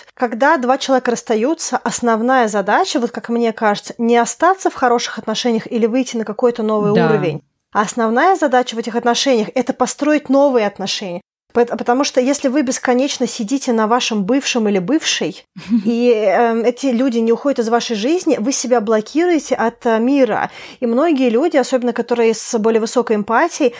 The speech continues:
Speaker 1: они чувствуют, что человек занят. Вроде как и вы общаетесь, и все здорово, но вы никак не можете понять, почему вас не выбирают.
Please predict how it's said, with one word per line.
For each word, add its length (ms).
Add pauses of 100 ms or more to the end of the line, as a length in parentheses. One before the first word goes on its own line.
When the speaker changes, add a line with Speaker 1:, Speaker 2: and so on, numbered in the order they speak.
(120)
Speaker 1:
они 240
чувствуют, 480
что 140
человек 300
занят. 560
Вроде 340
как 300
и 220
вы 500
общаетесь, 920
и 20
все 160
здорово, 480
но 100
вы 80
никак 260
не 60
можете 240
понять, 280
почему 340
вас 220
не 100
выбирают. 540